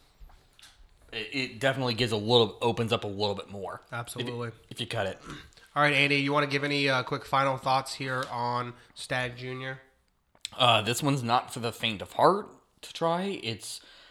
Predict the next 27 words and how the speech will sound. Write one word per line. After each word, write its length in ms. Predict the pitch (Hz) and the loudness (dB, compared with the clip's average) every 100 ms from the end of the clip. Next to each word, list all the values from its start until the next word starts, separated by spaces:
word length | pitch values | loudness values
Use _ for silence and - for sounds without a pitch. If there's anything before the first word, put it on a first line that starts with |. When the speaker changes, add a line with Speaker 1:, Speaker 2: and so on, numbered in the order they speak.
| _ | _
Speaker 1:
definitely 280 | 139 165 196 | 2 4 2
something 200 | 190 185 | 0 0
that 140 | 156 143 | 0 0
you 80 | |
probably 300 | 131 147 135 | 2 4 6
shouldn't 300 | 131 156 131 117 | 4 2 0 0
start 260 | 127 113 - | 0 0 2
out 380 | 110 98 - - - | 2 2 -4 -10 -8
trying 260 | - 107 | 0 2
to 80 | 98 | 2
drink 260 | 95 90 - | -2 -8 -10
this, 360 | - - - - _ | -12 -10 -10 -12 _
just 160 | - 117 | -4 -2
because 140 | 117 | 0
Speaker 2:
Right. 80 | 117 | 0
Speaker 1:
of 40 | 110 | 0
the 60 | |
proof. 460 | 117 110 101 - - - | -4 -4 -4 -8 -8 -4
Um, 480 | 98 92 92 90 87 _ _ _ _ - - | -2 -2 -6 -12 -16 _ _ _ _ -20 -16
it's 100 | - | 4
something 240 | 165 151 | 4 4
you 160 | 131 123 | 0 0
wanna 240 | 113 120 | 0 2
work 340 | 123 107 110 - | 0 -2 -4 -4
your 80 | 110 | 0
way 160 | 107 | 2
into 520 | 92 92 90 - 71 | 2 0 -2 -6 -8